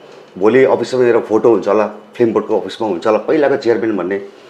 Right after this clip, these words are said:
त्यतिखेर नानीहरू आउँछ होला त्यहाँ अफिसमा, है, मेरो भा-, भावी पिँढी त्यहाँ अफिसमा जान्छ होला, "मेरो फोटो देख्छ होला, उहाँ त हाम्रो first chairman रहेछ सिक्किमको" भन्छ होला। "तैँले त्यतिखेर केही कामै गरेन रहेछ हौ"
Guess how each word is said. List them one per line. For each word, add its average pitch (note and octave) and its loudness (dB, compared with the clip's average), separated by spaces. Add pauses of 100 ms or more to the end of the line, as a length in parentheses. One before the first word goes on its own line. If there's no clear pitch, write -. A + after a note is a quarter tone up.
(340)
त्यतिखेर C3 2
नानीहरू B2 0
आउँछ G#2+ -2
होला G#2+ 2
त्यहाँ G#2+ 0
अफिसमा, G2+ -8 (360)
है, C#3 2
मेरो A2 2
भा-, D#2 -2
भावी F2+ 0
पिँढी G#2+ -2
त्यहाँ G#2 0
अफिसमा G#2+ -10
जान्छ G2 -4
होला, G2+ 2 (480)
"मेरो C3+ 4
फोटो A2+ -2
देख्छ A#2 -2
होला, B2+ 4
उहाँ C3 2
त C3+ 0
हाम्रो G2 -2
first F3 -2
chairman C3+ 0
रहेछ G#2+ 0 (480)
सिक्किमको" A#2+ 0
भन्छ F2 -2
होला। G#2 4
"तैँले - -4
त्यतिखेर D#3+ 2
केही F#3+ 0
कामै E3+ 0
गरेन D#3 2
रहेछ A2+ 2
हौ" D#3+ 2